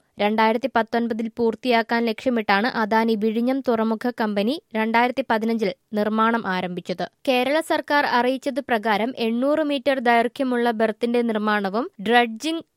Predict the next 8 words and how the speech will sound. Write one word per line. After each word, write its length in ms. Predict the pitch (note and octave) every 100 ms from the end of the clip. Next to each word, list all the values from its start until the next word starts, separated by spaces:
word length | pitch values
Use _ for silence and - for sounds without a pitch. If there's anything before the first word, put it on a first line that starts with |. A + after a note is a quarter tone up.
| A#3
റീക്ലമേഷൻ 760 | B3+ C4 D4+ D4 D4 C#4+ D4 D4
പ്രവൃത്തികളും 600 | C#4 B3 A#3+ A3+ G#3 C#4+
കണ്ടെയ്നർ 600 | - B3 A#3+ B3+ C4 C#4+ D4
യാർഡ് 400 | C4+ B3 B3 B3 - -
കെട്ടിടങ്ങൾ 600 | A3+ - C4 C4 C4 B3+
എന്നിവയുടെ 520 | - A#3+ B3 B3+ B3+ B3
നിർമ്മാണവും 640 | A#3 A3+ A3 G3+ G3 C4+
പുരോഗമിക്കുകയാണ്. 1000 | D#4+ A#3 G3+ G3 F#3+ F3+ F3 F3 F3+ F3+